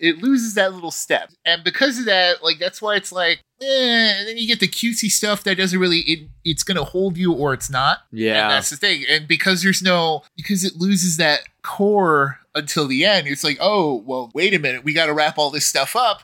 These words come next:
Speaker 1: And then you're like, "Oh, yeah." So I don't know. I, I, th-, that's where I'm sitting with it.
Speaker 2: Yeah,
Speaker 1: Like, it's
Speaker 2: maybe
Speaker 1: like,
Speaker 2: I
Speaker 1: yeah.
Speaker 2: wasn't the audience.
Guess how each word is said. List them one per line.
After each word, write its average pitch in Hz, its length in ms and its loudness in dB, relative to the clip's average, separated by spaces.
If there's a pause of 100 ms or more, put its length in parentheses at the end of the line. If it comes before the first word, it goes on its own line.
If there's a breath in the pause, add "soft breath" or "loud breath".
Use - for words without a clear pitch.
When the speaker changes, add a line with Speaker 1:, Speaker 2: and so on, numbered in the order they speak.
(100)
Speaker 1:
And 160 120 -10
then 156 80 -20
you're 160 140 -6
like, 139 180 -2
"Oh, 151 360 -2
yeah." 135 380 0 (180)
So - 180 -8
I 294 160 2
don't 233 120 0
know. 131 280 -2
I, 190 140 0 (100)
I, 202 80 2
th-, 233 220 0
that's 262 240 0
where 214 100 2
I'm 165 160 2
sitting 139 320 0
with 123 120 -6
it. 226 60 -2
Speaker 2:
Yeah, 202 200 2
Speaker 1:
Like, 151 180 -4
it's 160 200 0
Speaker 2:
maybe 233 300 2
Speaker 1:
like, 220 60 4
Speaker 2:
I 220 60 2
Speaker 1:
yeah. 214 40 4
Speaker 2:
wasn't 214 240 2
the 190 120 4
audience. 196 760 0